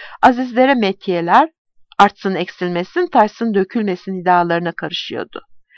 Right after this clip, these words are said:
Tesbihlerin taneleri, tesbihlerin tanelerine vukuat yoktu. Kimse kimseden şikayetçi değildi. Değildi ama tedirgindi Osmanlı yetkilileri. Namı diğer hudut bekçileri.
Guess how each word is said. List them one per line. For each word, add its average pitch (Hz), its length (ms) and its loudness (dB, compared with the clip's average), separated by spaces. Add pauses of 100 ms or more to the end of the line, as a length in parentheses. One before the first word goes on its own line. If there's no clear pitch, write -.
(440)
Tesbihlerin 302 720 2
taneleri, 208 1000 0
tesbihlerin 202 800 -4
tanelerine 175 960 -2 (380)
vukuat - 580 -2
yoktu. 175 460 0 (340)
Kimse 320 300 -2
kimseden 202 560 2
şikayetçi 185 720 0
değildi. 180 500 0 (400)
Değildi 165 320 -2
ama 359 140 4
tedirgindi 190 600 0
Osmanlı 175 500 0
yetkilileri. 165 720 -8 (460)
Namı 190 440 6
diğer 202 400 2
hudut 196 420 0
bekçileri. - 540 -4